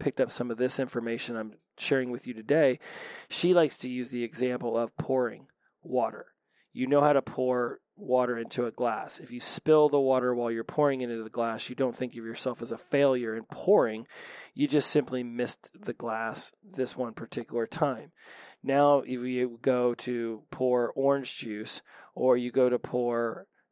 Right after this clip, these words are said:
Kool-Aid into a glass, it's not like you have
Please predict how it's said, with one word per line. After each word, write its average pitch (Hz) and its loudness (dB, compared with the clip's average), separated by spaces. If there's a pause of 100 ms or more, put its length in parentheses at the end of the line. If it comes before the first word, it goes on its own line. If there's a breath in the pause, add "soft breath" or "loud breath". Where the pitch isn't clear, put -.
(540)
Kool-Aid 123 0
into 131 0
a 117 -2
glass, 104 -2 (380 loud breath)
it's 127 -4
not 165 6
like 135 2
you 135 2
have 123 -2